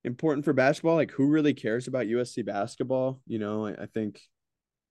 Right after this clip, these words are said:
they're not a name. U C L A is certainly a name. And when U C L A gets together with the big boys, it will be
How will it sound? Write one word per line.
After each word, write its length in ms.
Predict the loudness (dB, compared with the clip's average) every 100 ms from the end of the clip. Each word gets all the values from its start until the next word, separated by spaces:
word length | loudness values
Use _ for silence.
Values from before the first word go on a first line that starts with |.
| _
they're 140 | -2
not 200 | 2 2
a 40 | 2
name. 400 | 2 0 0 0
U 100 | -4
C 160 | -2
L 80 | -2
A 60 | -2
is 160 | -4
certainly 380 | -4 -2 -2 -2
a 60 | -2
name. 380 | -2 -2 0 0
And 140 | -2
when 120 | 0
U 120 | -2
C 160 | 0 0
L 100 | 0
A 100 | 0
gets 220 | -2 -4
together 320 | -4 -2 0
with 100 | 0
the 80 | -2
big 280 | -4 -4 -2
boys, 400 | 0 2 2 0
it 80 | -2
will 120 | -2
be 460 | 0 0 0 -2